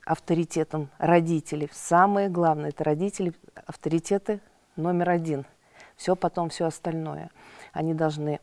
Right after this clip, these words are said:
понимать, что дороже, ближе семьи родителей никого нет и быть не может. И их слово должно быть законом. Не какого-то дяди.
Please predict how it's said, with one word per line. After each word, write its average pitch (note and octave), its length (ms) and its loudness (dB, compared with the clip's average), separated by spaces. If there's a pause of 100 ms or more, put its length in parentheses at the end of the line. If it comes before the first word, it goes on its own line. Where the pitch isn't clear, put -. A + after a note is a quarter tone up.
понимать, E3 440 4
что D3 320 -2
дороже, D#3+ 480 6
ближе D#3 340 2
семьи D#3 400 2
родителей E3+ 520 2
никого D3+ 380 0
нет F#3 280 0
и - 20 4
быть D#3+ 260 -2
не E3+ 80 0
может. D3 360 -2
И D#3+ 60 0
их D3 80 -4
слово G3+ 280 4
должно E3+ 300 0
быть E3 140 -2
законом. D#3 560 2 (440)
Не - 80 -4
какого-то G3+ 540 2
дяди. D#3 560 4